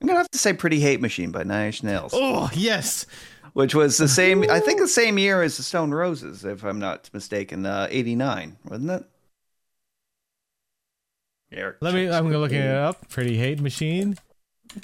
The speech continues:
Speaker 2: I, I, I thought it was eighty-eight, but I think you, you're right. It is eighty-nine.
Speaker 1: Yeah, yeah. So this, it was so different from the, uh, the, the rest of the catalog that he came out with, 'cause it's so much more influenced by, like, beats and, like, you know,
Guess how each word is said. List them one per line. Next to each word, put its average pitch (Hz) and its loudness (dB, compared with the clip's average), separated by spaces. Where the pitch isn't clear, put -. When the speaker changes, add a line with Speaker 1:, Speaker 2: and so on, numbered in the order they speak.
Speaker 2:
I, 127 0
I, 135 -2
I 151 0
thought 190 -4
it 190 -2
was 147 -4
eighty-eight, 123 -2
but 107 -6
I 117 -4
think 147 -8
you, 139 -6
you're 160 0
right. 156 0
It 117 -2
is 123 -4
eighty-nine. 101 -2
Speaker 1:
Yeah, 92 2
yeah. 80 0
So 82 -6
this, - 0
it 165 4
was 160 2
so 220 2
different 131 -4
from 113 -4
the, 104 -2
uh, 110 0
the, 110 -4
the 107 2
rest 110 0
of 143 0
the 143 2
catalog 143 0
that 151 0
he 151 0
came 156 0
out 156 2
with, 165 0
'cause 101 -2
it's 101 -4
so - 2
much 127 2
more 98 -2
influenced 92 -6
by, 92 -4
like, 92 -4
beats 95 -6
and, 95 -6
like, 92 -6
you 98 -4
know, 85 -4